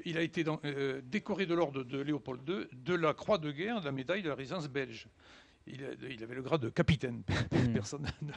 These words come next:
Speaker 1: le sait, hein. Euh, et cette mission collaborait donc avec le, le réseau Sabot, que nous avons nous-mêmes découvert dans le cadre d'un hommage qu'on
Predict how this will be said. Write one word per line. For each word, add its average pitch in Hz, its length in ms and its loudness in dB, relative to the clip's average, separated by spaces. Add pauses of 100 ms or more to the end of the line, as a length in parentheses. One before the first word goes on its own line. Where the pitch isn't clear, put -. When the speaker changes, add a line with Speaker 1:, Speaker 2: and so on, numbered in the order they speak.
(120)
Speaker 1:
le 151 140 -6
sait, - 260 -6
hein. 131 80 -12 (800)
Euh, 139 280 -4
et 143 60 -6
cette 175 240 -2
mission 180 460 0
collaborait 151 500 0
donc 165 220 -2 (120)
avec 151 220 -4 (180)
le, 139 140 -4
le 143 120 -4
réseau 143 220 -4
Sabot, 151 400 -2 (540)
que 190 100 0
nous 185 280 4
avons 165 200 6
nous-mêmes 165 460 10
découvert 139 640 6
dans 143 140 4
le 143 80 8
cadre 143 320 6
d'un 139 100 8
hommage 143 260 4
qu'on 135 120 4